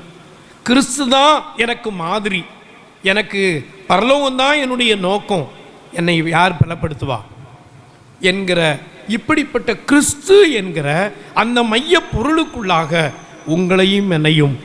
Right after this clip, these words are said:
கர்த்தர் கொண்டு போவார். ஐயோ இந்த பிரச்சனை என்கிற அந்த பிரச்சனைக்குள்ள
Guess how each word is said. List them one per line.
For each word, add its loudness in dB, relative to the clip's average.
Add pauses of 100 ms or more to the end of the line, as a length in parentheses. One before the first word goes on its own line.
(220)
கர்த்தர் -2
கொண்டு -2
போவார். 2 (360)
ஐயோ -4 (160)
இந்த -4
பிரச்சனை -2 (600)
என்கிற 0
அந்த 0
பிரச்சனைக்குள்ள -2